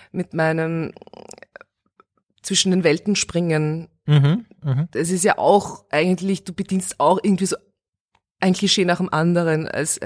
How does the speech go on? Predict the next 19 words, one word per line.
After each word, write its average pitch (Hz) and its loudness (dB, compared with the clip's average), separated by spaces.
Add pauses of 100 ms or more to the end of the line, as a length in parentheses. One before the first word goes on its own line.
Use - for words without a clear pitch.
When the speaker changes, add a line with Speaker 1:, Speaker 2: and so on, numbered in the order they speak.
(120)
Speaker 1:
Kind 190 2
asiatischer 180 0
Eltern 175 0
in 196 -2
Oberösterreich 170 -2
aufgewachsen. 156 -2
Ich 170 -4
meine, 165 -2
das 170 -4
schreit 143 0
natürlich 175 0 (340)
danach, 165 2
sich - -4
Speaker 2:
Mhm. 135 2
Speaker 1:
lustig 143 0
zu - -2
machen 170 2
über 165 0
die, 165 -4